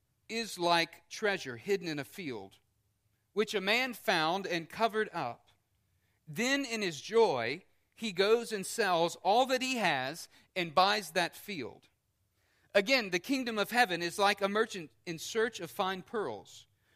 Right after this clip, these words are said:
who on finding one pearl of great value went and sold all that he had and bought it. May the Lord bless the reading of his word. Let me ask you,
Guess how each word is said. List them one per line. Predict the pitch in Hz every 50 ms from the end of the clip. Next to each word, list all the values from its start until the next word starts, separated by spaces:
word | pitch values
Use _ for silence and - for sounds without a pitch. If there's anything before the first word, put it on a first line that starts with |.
| _ _ _ _ -
who | 226 233 226
on | 208 196 185
finding | - - - 220 220 233 226 208 196 180 175 170 151 135 160
one | 165 196 233 262 262
pearl | - - 175 165 151 151 151 151 160 -
of | 151 131
great | - 156 175 185 - 165 160
value | 139 165 170 170 160 139 120 113 113 113
went | 113 123 156 180 202 220 226 - -
and | 180 170 160
sold | - - - 190 160 139 131 131 127 135 135 - _ _ _ _ _ _ -
all | 175 190 208 220 226 233 214
that | 190 196 190
he | 190 196 190 190 185
had | 175 170 139 123 113 107 104 117 135 - _ _ _ _ _ _ _ _ _ _ _ -
and | 139 135 131
bought | 127 135 127 117 101
it. | 98 - _ _ _ _ _ _ _ _ _ _ _ _ _ _ _ _ _ -
May | 135 139 135
the | 131
Lord | 131 127 135 127 117 110
bless | 139 135 135 135 -
the | - - 123
reading | 120 139 143 135 127 123 117 113 107 _ _ _ _ _ _ _ _ _ _ _ _ _ -
of | 131 127 117
his | 127 113 113 123
word. | 127 135 127 113 104 98 - _ _ _ _ _ _ _ _ _ _ _ _ _ _ _ _ _ _ _ _ - - _ _ _ _ _ _ _ _ _ -
Let | 190
me | 196
ask | 185 196 196 - -
you, | 151 139 135